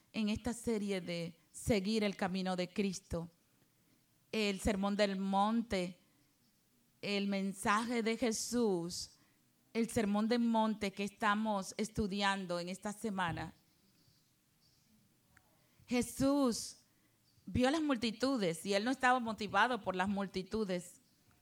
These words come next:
Él no quería las multitudes. Él quería gente que fueran sus discípulos.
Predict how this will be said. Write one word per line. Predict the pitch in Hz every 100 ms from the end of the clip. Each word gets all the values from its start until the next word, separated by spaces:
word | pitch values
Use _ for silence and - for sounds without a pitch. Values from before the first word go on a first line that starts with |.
| _ _ _ _
Él | 247 254 247
no | 254
quería | 254 226 233 220
las | 202
multitudes. | 202 196 202 190 233 240 180 160 - - - -
Él | 226 -
quería | 254 240 247 196
gente | - 220 233 240 233
que | 220
fueran | - 202 208
sus | 214 214 165
discípulos. | 202 - 233 226 226 180 151 156